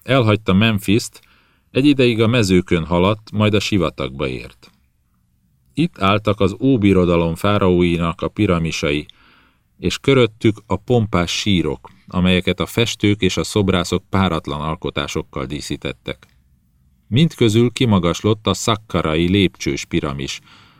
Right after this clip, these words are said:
amelyet Imhotep építtetett. A hatalmas kőlépcső az égbe vezetett, hogy a király lelke feljuthasson rajta a naphoz, és visszatérhessen onnan a földre.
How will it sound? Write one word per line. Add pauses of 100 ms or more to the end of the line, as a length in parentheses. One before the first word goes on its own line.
(160)
amelyet
Imhotep
építtetett. (920)
A
hatalmas
kőlépcső
az
égbe
vezetett,
hogy
a
király
lelke
feljuthasson
rajta
a
naphoz, (480)
és
visszatérhessen
onnan
a
földre.